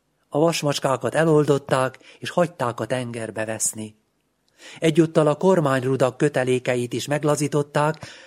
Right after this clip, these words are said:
aztán felvonták a szél irányában az orvitorlát, és a part felé igyekeztek. Amikor egy földnyelvhez jutottunk, ráfuttatták a hajót.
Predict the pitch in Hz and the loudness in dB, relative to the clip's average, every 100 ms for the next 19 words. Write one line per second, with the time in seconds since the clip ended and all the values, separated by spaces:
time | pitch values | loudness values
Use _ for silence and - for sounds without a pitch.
0 | - _ _ 160 - 151 143 214 202 170 | -20 _ _ -2 0 0 2 2 4 2
1 | 147 147 139 127 - 165 156 160 151 139 | 2 0 0 -2 0 2 2 2 2 2
2 | 135 131 127 123 120 160 160 156 156 151 | 2 0 0 0 0 2 2 2 2 2
3 | 147 147 151 - - _ - - 135 131 | 4 2 0 -6 -20 _ -12 -6 -4 0
4 | 143 131 - 117 110 113 117 107 - 107 | 2 0 -2 -4 -4 -4 -6 -8 -6 -4
5 | - 117 104 - _ _ _ _ _ _ | -4 -4 -12 -14 _ _ _ _ _ _
6 | _ _ _ _ _ _ _ _ - - | _ _ _ _ _ _ _ _ -20 -6
7 | 151 147 143 147 147 - 135 131 - 185 | -2 0 0 2 2 2 -2 -2 -2 2
8 | 180 175 127 139 135 123 113 107 165 165 | 4 2 0 0 -2 -2 -4 0 0 2
9 | 147 - 143 135 127 _ _ - 160 127 | 0 0 0 0 -6 _ _ -2 0 0
10 | - 117 117 110 - 113 104 107 117 110 | -4 -8 -8 -8 -6 -6 -4 -6 -4 -4
11 | 110 104 98 117 | -4 -8 -12 -16